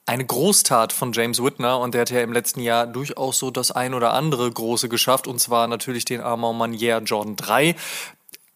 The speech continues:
Unfassbar guter Schuh. Wer dazu noch was hören möchte, falls das nicht irgendwie schon genug war, was man in den letzten dreihundertfünfundsechzig Tagen dazu hören konnte, der hört sich auf jeden Fall unsere letzte Episode nochmal an.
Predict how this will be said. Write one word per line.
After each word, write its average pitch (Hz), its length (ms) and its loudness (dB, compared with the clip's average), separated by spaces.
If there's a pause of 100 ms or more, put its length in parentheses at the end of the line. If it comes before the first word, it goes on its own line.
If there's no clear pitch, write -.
(140)
Unfassbar 127 540 0
guter 127 300 0
Schuh. 180 320 2
Wer 127 340 2
dazu 131 300 0
noch 120 180 -2
was 123 160 2
hören 127 220 2
möchte, 127 460 0
falls 120 280 -2
das 120 140 -4
nicht 120 100 -10
irgendwie 127 300 -6
schon 123 200 -4
genug 131 360 0
war, 127 120 6
was 120 160 2
man 123 160 -4
in 123 200 -6
den 123 240 -6
letzten 123 400 0
dreihundertfünfundsechzig 120 800 -2
Tagen 120 300 2
dazu 117 260 -2
hören 123 260 -2
konnte, 120 420 -2
der 113 220 0
hört 120 180 2
sich 123 100 -2
auf 107 60 -6
jeden 117 140 -10
Fall 120 80 -8
unsere 113 180 -8
letzte 139 260 -2
Episode 127 400 -4
nochmal 120 260 0
an. 127 100 -2